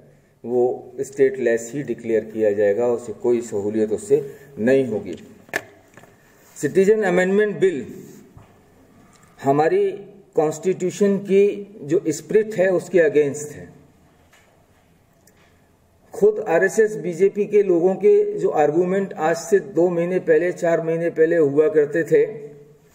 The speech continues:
कि साहब हमारे ऊपर तो वैसे ही जनसंख्या का इतना बड़ा बोझ है,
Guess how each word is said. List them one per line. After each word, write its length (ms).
कि 100
साहब 520
हमारे 280
ऊपर 340
तो 120
वैसे 280
ही 80
जनसंख्या 520
का 160
इतना 320
बड़ा 260
बोझ 580
है, 500